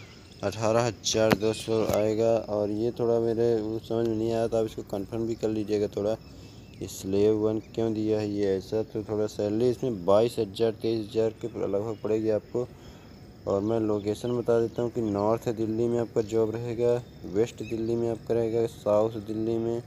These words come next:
सभी में जो है तो ये चालीस, चालीस वैकेंसी करके निकली है। गुड़गांव में चालीस है, मुरादाबाद में दस रहेगी, बरेली में भी ऐसे बीस है, अलीगढ़ में बीस, आगरा भी, सोनीपत, पानीपत में दस दस और बहादुरगढ़ में दस और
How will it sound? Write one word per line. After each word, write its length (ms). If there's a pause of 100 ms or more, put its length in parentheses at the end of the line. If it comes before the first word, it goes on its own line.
(640)
सभी 340
में 300
जो 100
है 100
तो 120
ये 160
चालीस, 420
चालीस 260
वैकेंसी 360
करके 220
निकली 320
है। 100
गुड़गांव 420
में 140
चालीस 420
है, 120
मुरादाबाद 680
में 160
दस 220
रहेगी, 300
बरेली 480
में 160
भी 160
ऐसे 240
बीस 320
है, 200 (840)
अलीगढ़ 460
में 160
बीस, 520
आगरा 420
भी, 260
सोनीपत, 800
पानीपत 580
में 220
दस 160 (140)
दस 240
और 160
बहादुरगढ़ 760
में 220
दस 220
और 160